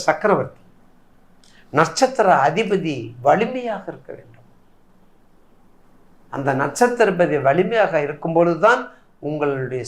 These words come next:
செல்வாக்கும் சொல்வாக்கும் உயர்ந்து நிற்கும். அப்போ உங்க ஜனனஜாதத்தை பார்த்து கொள்ள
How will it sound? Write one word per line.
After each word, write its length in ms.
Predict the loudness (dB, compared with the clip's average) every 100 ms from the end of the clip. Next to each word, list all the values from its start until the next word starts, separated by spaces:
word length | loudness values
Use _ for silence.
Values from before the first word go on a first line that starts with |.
| 0
செல்வாக்கும் 640 | 0 4 4 4 -2 -16 -18 -10
சொல்வாக்கும் 640 | -6 -4 0 0 -2 -16 -14 -4
உயர்ந்து 380 | 0 0 -2 -6
நிற்கும். 480 | -6 -10 -14 -14 -14 -16 -18 -20 _ _ _ _ _ _ _ _ _ _ _ _
அப்போ 220 | -10 -4 -2
உங்க 120 | 0 -2 0
ஜனனஜாதத்தை 580 | -2 0 0 0 -2 -8 -4
பார்த்து 240 | -4 -6 -14
கொள்ள 140 | -14